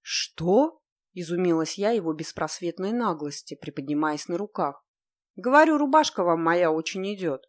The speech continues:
Я была возмущена. Да ладно, я была просто обескуражена,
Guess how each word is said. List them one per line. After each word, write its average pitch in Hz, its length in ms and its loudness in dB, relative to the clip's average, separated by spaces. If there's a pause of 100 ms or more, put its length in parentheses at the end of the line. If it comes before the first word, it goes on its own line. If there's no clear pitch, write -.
(220)
Я 143 320 0
была 262 300 0
возмущена. 185 960 -8 (320)
Да 196 180 2
ладно, 196 300 2
я 147 220 -2
была 254 240 0
просто 254 340 -2
обескуражена, 202 880 -4